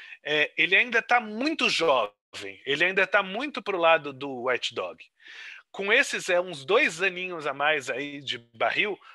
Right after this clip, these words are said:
com esses dois aninhos a mais de barril, com essa seleção de barris que tão nos lugares especiais aí do armazém, é, ele tem uma, ele agrega uma qualidade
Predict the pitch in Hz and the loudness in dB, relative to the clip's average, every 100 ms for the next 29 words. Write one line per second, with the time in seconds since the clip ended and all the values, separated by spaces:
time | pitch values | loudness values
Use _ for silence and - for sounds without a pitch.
0 | _ 190 196 220 143 226 302 233 202 196 | _ 0 0 -2 0 2 2 0 -4 -6
1 | 180 165 156 165 156 143 139 147 135 147 | -4 -4 2 2 2 0 0 -2 -8 -10
2 | 147 156 180 180 - - 240 226 156 147 | -10 -8 -8 -6 -6 -6 -6 -6 -2 -2
3 | 160 156 - 127 147 143 139 131 127 135 | -2 -6 -12 -12 -12 -10 -14 -12 -2 -2
4 | 120 117 110 139 - 131 117 113 117 113 | -2 -8 -12 -10 -6 -4 -4 -4 -10 -12
5 | 98 95 92 180 214 - - - - - | -16 -14 -4 0 0 -2 -16 -18 -18 -20
6 | - 135 143 139 131 156 175 - 180 190 | -12 -4 -2 -4 -6 -6 -6 -2 -2 -4
7 | 190 185 185 180 143 156 160 143 147 165 | -8 -4 -2 -2 -4 -10 -8 -6 -4 -4
8 | 170 156 165 - 160 156 135 160 170 156 | -4 -8 -12 -6 -6 -4 -2 0 0 -4
9 | - 175 165 | -12 -12 -12